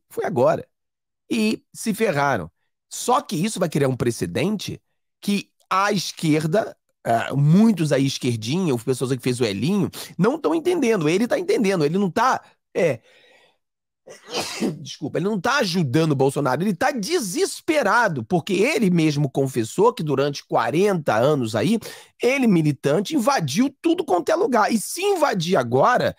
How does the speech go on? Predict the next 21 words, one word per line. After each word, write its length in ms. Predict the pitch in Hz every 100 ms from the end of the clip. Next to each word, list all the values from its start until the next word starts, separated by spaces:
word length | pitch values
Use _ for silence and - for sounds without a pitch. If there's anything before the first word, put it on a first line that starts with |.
| - - -
vão 220 | 269 349
usar 280 | 180 190 185
o 60 |
mesmo 340 | 151 156 143 123
precedente 800 | 127 131 104 107 196 254 - -
pra 220 | - -
botar 420 | 294 247 180 202 220
os 160 | 208
caras 300 | - 151 151
na 120 | 147 147
cadeia 420 | 160 127 123 165
por 240 | 226 262
quinze 380 | - 156 196 269
anos. 400 | 294 226 175 - _ - - -
Esse 460 | 220 269 - 370
que 260 | - 277 240
é 60 |
o 140 | 285 294
medo 420 | 233 233 247 247
da 120 | 254
esquerda. 760 | 277 - - 254 277 165 110